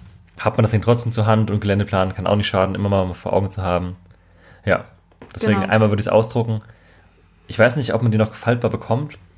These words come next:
Speaker 1: Ich glaub, das gibt's nicht mehr so und ja, deswegen lieber selber mitbringen. Da muss man
Speaker 2: Genau.
Speaker 1: auch nirgendwo hinlaufen, um sich zu holen.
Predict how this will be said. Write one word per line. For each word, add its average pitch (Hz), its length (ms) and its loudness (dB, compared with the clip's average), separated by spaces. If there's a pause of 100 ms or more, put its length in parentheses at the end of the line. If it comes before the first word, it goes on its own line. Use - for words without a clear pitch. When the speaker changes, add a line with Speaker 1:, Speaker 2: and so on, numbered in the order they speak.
(420)
Speaker 1:
Ich 113 160 -4
glaub, 120 200 2
das - 120 -6
gibt's - 180 -6
nicht 135 120 -6
mehr 135 180 4
so 131 340 0
und 104 440 -2 (1040)
ja, 95 160 4
deswegen 107 300 0
lieber 104 140 4
selber 90 200 2
mitbringen. 85 460 -6 (280)
Da 107 60 2
muss 113 120 4
man 113 60 2
Speaker 2:
Genau. 113 80 6
Speaker 1:
auch 113 40 6
nirgendwo 113 220 4
hinlaufen, 98 400 4
um 82 40 -4
sich 78 160 -10
zu 82 140 -12
holen. 82 320 -6